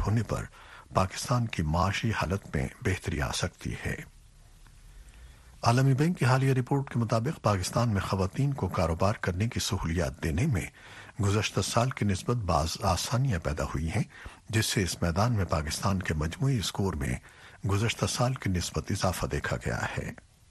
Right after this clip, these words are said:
رپورٹ میں کہا گیا ہے کہ پاکستان نے خواتین کو کاروبار کرنے کے لیے قوانین کو آسان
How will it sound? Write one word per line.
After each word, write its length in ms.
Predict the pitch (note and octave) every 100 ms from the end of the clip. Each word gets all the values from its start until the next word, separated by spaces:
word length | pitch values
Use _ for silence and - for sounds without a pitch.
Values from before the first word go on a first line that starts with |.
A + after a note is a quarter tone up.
| - - - - - -
رپورٹ 320 | A2+ C#3 C3+
میں 80 | C3+
کہا 180 | A#2 C3
گیا 300 | A#2+ A#2+ G#2+
ہے 100 | E3+
کہ 140 | -
پاکستان 720 | F#2 F2 E2+ - B2 G#2 D2+ B1
نے 280 | C2+ D#2+ C#3+
خواتین 500 | - G#2+ G#2 A#2+ A#2
کو 140 | -
کاروبار 400 | - D2+ D#2 E2
کرنے 360 | - - F#2+ B2+
کے 140 | -
لیے 180 | D2+ D2+
قوانین 500 | D2+ G2+ F2+ G#2 G2+
کو 160 | F2 -
آسان 400 | - - G2+